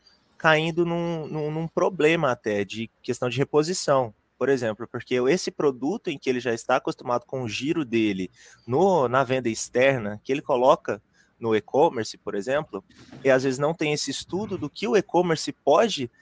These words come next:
tá em, tá vendendo ali daquele produto, né, impulsionando aquele produto, aumentando o giro e não consegue controlar o estoque ali, por exemplo, né? A gente vê isso bastante. Acho que o Jader também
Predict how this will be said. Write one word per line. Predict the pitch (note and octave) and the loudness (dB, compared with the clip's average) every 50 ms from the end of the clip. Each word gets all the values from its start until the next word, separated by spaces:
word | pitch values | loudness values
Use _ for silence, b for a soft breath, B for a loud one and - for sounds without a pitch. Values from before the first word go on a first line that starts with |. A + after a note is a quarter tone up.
| b b b - | b b b 2
tá | - C3+ C3 B2+ | 6 6 6 6
em, | B2 A#2+ _ _ _ _ _ _ G2 G#2 | 2 -2 _ _ _ _ _ _ -18 -2
tá | - A#2 A#2+ A#2+ | 4 4 4 4
vendendo | C3 C#3+ C3+ A#2+ G#2+ A#2 C3 F3+ G#3+ A#3 G3 F3 D3 | 4 -2 -4 -2 0 0 0 0 0 0 0 2 4
ali | C3 B2 A#2+ A#2+ A#2+ | 4 4 2 2 0
daquele | A#2+ A2+ - - A#2 A2+ | 0 -2 -2 -2 -4 -4
produto, | - _ - A2+ G#2+ G2 G2+ A2+ C#3+ F#3 _ - B2 | -4 _ -6 -6 -6 -4 -4 -6 -6 -6 _ -10 -12
né, | A2 G2+ G#2 A2+ B2 | -8 -4 -4 -4 -4
impulsionando | A2 G#2+ - C3 D#3 - - D3+ C#3 B2+ C#3 D#3 | -6 -8 -6 -6 -4 -4 -2 -4 -2 -2 -2 -4
aquele | D3+ - D#3 - | -4 -6 -10 -10
produto, | - A#2+ B2 B2 B2 - | -8 -8 -4 -4 -2 0
aumentando | B2 A#2+ B2 B2 A#2 A#2 - D3+ E3+ F#3+ F#3+ | 0 0 0 -2 -4 0 2 2 2 2 2
o | E3 | 0
giro | B2+ A2 - C3+ E3+ F#3+ E3+ | -2 -4 -4 -4 -4 -2 -2
e | D#3 | -2
não | D3 D#3 | -2 -4
consegue | D#3 - D#3+ E3 D#3+ - D3+ C#3+ - - | -4 -4 -6 -6 -2 0 0 0 0 -2
controlar | D#3+ D#3 D#3+ - D3+ D3 C3+ B2+ C3+ | -6 -6 -4 0 0 4 4 6 4
o | C#3+ D3+ | 4 2
estoque | D3 - - - C#3 C#3 D3 - - G2+ | 0 -6 -4 2 4 4 4 4 2 -8
ali, | F#2+ G2 - | -8 -8 -8
por | _ - F#2+ | _ -10 -12
exemplo, | F#2 F2+ F2 F2 F2 _ _ _ | -10 -10 -12 -16 -18 _ _ _
né? | G2+ G#2 A2 | -12 -10 -10
A | A2 | -10
gente | G#2+ A#2 A2+ - - | -12 -14 -18 -4 -2
vê | B2 | -2
isso | B2+ B2 - | -2 -2 -2
bastante. | - - E2+ - - - G#2 G#2 G2+ - _ b b b b b b b b b | -2 -2 -2 -2 -4 -8 -8 -8 -8 -10 _ b b b b b b b b b
Acho | - - | -18 -14
que | - G2 | -4 2
o | |
Jader | A2 G#2+ A2 A#2 | 2 2 2 2
também | - B2+ B2 A#2+ A2+ A2+ A#2 B2+ C3+ B2+ A#2 G#2+ G2 G2 G2+ | 0 0 0 0 0 0 0 0 -2 -2 -2 -2 -4 -4 -8